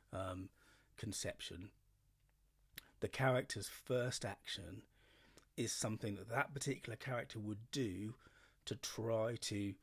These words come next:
reach out to grab, metaphorically <laughs> or physically, whichever way works,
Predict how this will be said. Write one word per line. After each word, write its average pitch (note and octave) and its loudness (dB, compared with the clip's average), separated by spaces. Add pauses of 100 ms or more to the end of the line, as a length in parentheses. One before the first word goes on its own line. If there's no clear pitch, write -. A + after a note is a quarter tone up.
(360)
reach A#2 0
out G#2 0
to G2+ -4
grab, G#2 -2
metaphorically A2 -2
<laughs> - -12
or C3 0
physically, - -2
whichever B2+ -4
way A2 -6
works, A2+ -8